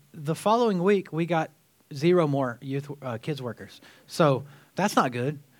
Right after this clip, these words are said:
So I'm like, "Were y'all even listening?" Which is cool because last week when I said it, this, this w-, past week we got several people that, that wanted to join. And in case you think that you're off the hook, you are not. We still need more kids workers.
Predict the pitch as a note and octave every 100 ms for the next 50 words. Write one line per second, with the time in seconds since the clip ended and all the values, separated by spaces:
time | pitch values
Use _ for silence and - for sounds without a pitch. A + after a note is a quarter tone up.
0 | _ _ - F3 F3 D#3+ D#3 F3+ C4 D4
1 | G#3 D#3+ G#3 B3+ B3 A#3+ _ _ - G3+
2 | G#3+ F3+ D4+ D4+ G3+ - F3+ E3+ A3 C4
3 | A#3+ G3+ E3+ D#3 C#3+ D#3 C3+ C#3 C#3+ G3
4 | G3+ - D#3+ F#3+ G3+ F#3 F3+ F#3+ G3+ G3
5 | E3+ D3+ D3+ D3+ D3+ - - - G3+ G3
6 | F#3 F#3+ D#3+ D#3 C#3+ C3+ - C3+ C#3+ C#3
7 | D3 D3+ D3 C#3+ C#3+ C3 - - - D#3
8 | D3 G3 A3 - F#3+ - G3 F#3 - C#3+
9 | D3 D#3 C#3+ C3 D#3+ C#3+ D3+ C3+ A2+ C3
10 | D3+ A2 B2+ B2 - F3 F3 D#3 D3 C3+
11 | D3+ E3+ C#3+ B2+ A2 G2